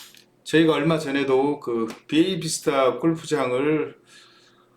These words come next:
어, 모 제이 대표랑, 들이랑 같이 갔는데, 우리 제이 대표들은 <laughs> 이런 거 잘 알잖아요. 아는데, 어떤 이쁘장한 여자분이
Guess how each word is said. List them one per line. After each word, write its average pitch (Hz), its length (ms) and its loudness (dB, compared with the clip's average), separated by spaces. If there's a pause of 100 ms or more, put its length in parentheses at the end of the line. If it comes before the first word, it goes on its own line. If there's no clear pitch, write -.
(340)
어, 117 280 2
모 190 360 2
제이 175 340 4
대표랑, 147 1300 2 (240)
들이랑 147 460 -2
같이 - 260 -8
갔는데, 110 680 -2 (480)
우리 160 200 2
제이 190 220 2
대표들은 165 480 2
<laughs> 147 80 0
이런 165 140 0
거 160 60 4
잘 123 260 0
알잖아요. 120 440 -4
아는데, 110 460 -4 (500)
어떤 147 240 0
이쁘장한 139 840 0
여자분이 117 760 2